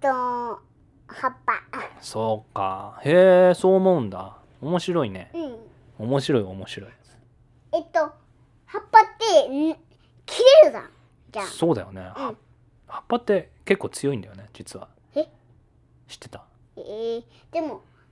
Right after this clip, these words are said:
Speaker 1: でも、でも、リップするのは超、超、えっと、
Speaker 2: うん。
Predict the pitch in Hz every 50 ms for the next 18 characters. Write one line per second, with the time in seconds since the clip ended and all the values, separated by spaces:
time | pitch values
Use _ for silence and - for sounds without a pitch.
0 | _ - 302 285 262 220 220 - _ _ _ _ _ _ _ - 320 302 277 254
1 | 247 240 254 277 440 508 - _ - 339 - - - 277 262 254 247 233 208 202
2 | 202 214 233 _ _ _ _ _ - 640 539 - 294 240 - _ _ _ _ _
3 | _ _ _ _ _ _ - 240 294 285 294 - _ - 247 233 220 214 202 -
4 | - _ _ _ _ 120 101 92